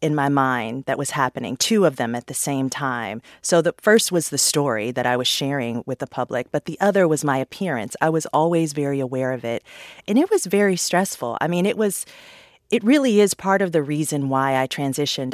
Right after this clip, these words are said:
out of news, because something happened in the mid two thousands where the look for television became even more vampy.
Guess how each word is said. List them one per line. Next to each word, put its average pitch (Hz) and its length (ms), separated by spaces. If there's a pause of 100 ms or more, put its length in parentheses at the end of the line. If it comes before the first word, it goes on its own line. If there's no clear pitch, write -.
out 143 180
of 131 160
news, 131 400
because 139 560 (340)
something 247 380
happened 165 640
in 156 140
the 147 60
mid 147 240 (120)
two 170 200
thousands 143 680
where 135 400 (240)
the 147 100
look 156 380
for - 180
television 143 540
became 135 500
even 139 280
more 139 320
vampy. 135 640